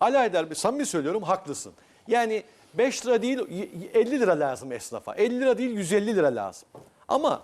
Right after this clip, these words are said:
sorun şurada. Bu devlet dediğiniz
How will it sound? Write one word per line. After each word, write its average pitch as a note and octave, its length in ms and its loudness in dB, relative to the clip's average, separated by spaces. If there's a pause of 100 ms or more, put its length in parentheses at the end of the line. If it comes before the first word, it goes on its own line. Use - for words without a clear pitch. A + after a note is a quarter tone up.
sorun E4+ 340 -2
şurada. E3 460 0 (1900)
Bu A3+ 140 4
devlet D4 400 2
dediğiniz F#3 520 -2